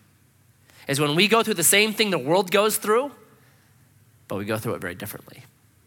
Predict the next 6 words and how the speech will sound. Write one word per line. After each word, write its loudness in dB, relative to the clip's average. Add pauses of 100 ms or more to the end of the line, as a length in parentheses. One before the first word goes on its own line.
(520)
with -10
a -8
shalom, -6 (960)
with -14
a -14
peace, -8